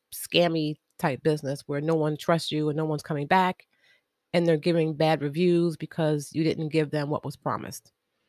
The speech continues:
So make it a priority to do the best that you can for each customer. And don't think about the profit now. Just think about building that solid business so that you get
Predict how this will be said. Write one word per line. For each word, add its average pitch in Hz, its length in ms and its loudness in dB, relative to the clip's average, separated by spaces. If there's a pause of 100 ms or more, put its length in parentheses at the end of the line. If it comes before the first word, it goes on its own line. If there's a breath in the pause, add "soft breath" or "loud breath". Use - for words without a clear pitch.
(480)
So 165 460 4 (400)
make 190 180 2
it 240 60 6
a 240 40 4
priority 180 680 4 (320)
to 185 100 -2
do 175 120 2
the 156 60 0
best 165 220 2
that 208 160 -2
you 262 80 0
can 156 460 -4 (140)
for - 120 -8
each - 320 -4 (120)
customer. 139 560 -6 (920)
And 165 260 4
don't 185 220 4
think 240 160 2
about 208 240 0
the 175 80 -2
profit - 380 0
now. 175 500 2 (100)
Just 180 200 -4
think 190 160 -4
about 165 260 -2
building 180 300 4
that 151 160 -2
solid 151 400 0
business 196 560 0
so - 120 -4
that 160 120 2
you 170 100 -2
get 160 300 -2